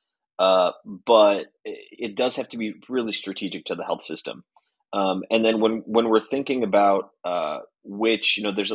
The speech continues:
there's obviously a ton of companies out there. When we're thinking about which ones we actually get close on or which ones we actually invest in, um, it's really nice to see when there's a component of reimbursement, right? Because at, at the end of the day, we're,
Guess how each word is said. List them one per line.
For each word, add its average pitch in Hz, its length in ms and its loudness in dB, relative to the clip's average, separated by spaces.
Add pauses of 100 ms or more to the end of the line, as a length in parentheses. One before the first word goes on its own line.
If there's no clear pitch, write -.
there's 104 140 -2
obviously 104 320 0
a 95 40 -4
ton 101 180 -4
of 92 60 -10
companies 90 340 -10
out 92 140 -2
there. 92 100 -2
When 98 180 -8
we're 98 140 -6
thinking 110 320 -4
about 95 180 0
which 101 200 0
ones 95 260 -4
we 98 160 0
actually 95 300 -2
get 95 160 -14
close 90 260 -8
on 98 240 -4
or 92 80 -8
which 95 180 -16
ones 95 220 -8
we 95 80 -2
actually 92 340 -2
invest 90 380 0
in, 90 180 -2 (540)
um, 95 220 4
it's 110 160 0
really 131 240 8
nice 127 240 2
to 104 80 -10
see 110 220 -2
when 101 140 -2
there's 98 260 -6
a 85 300 -6
component 98 440 -6
of 90 100 -8
reimbursement, 98 640 -6
right? 95 200 -4
Because 95 260 -6
at, 92 100 -4 (520)
at - 100 -8
the 120 120 2
end 127 140 6
of 117 80 0
the 104 80 -2
day, 95 300 4
we're, 92 360 -2